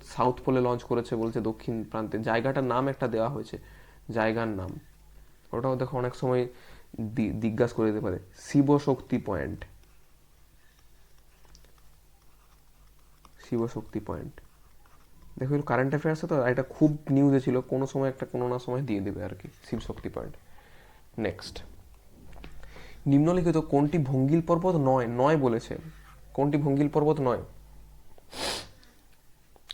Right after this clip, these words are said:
সঠিক উত্তর হলো সাতপুরা। সাতপুরা ভঙ্গিল পর্বত নয়, সাতপুরা হচ্ছে তোমার ব্লক মাউন্টেন, মানে এটাকে,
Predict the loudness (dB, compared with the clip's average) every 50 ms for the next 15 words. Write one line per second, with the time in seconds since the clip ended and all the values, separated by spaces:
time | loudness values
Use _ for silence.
0 | -20 -20 -20 -20 -20 -20 -20 -20 -12 -6 -4 -2 -2 -2 0 -2 -2 -2 -2 -2
1 | 0 0 -2 -4 -4 -6 -6 -6 -4 -2 -2 -2 -2 -2 -2 -6 -4 -2 0 2
2 | 2 2 2 2 2 2 2 0 0 0 0 2 2 2 2 2 -2 -2 -4 -6
3 | -10 -18 -20 -12 -6 -4 -4 -4 -2 0 2 4 4 2 0 -2 0 0 0 2
4 | 4 8 8 8 8 8 6 4 4 2 0 -2 -4 -6 -8 -8 -12 -16 -20 -20
5 | -12 -6 -2 0 2 4 4 2 2 0 2 0